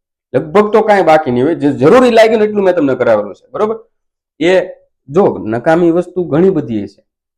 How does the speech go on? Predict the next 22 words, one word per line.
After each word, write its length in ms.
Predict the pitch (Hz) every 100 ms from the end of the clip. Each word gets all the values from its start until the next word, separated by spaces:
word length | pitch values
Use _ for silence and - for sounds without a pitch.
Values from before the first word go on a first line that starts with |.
| -
પણ 80 | 113
આપણે 240 | 113 139
બધું 320 | 139 147 165
કરવા 260 | 156 165 160
જવાનું 420 | 151 156 170 226
નથી, 260 | 147 147 104
પણ 180 | 113
તમારે 280 | 110 160 170
નજર 300 | 147 156 175
ફેરવી 240 | - 147 110
લેવાની. 520 | 104 - _ _ 190
એ 160 | 240 226
પૂરું 180 | 240
થાય 120 | 226 220
પછી 220 | 214 208
પચાસ 480 | - 202 214 202 202
થી 80 | 185
સો 240 | 170 185
થી 160 | 185 185
લઈને 140 | 175
બસો 440 | 185 180 190 165
જેટલા 300 | 156 160 175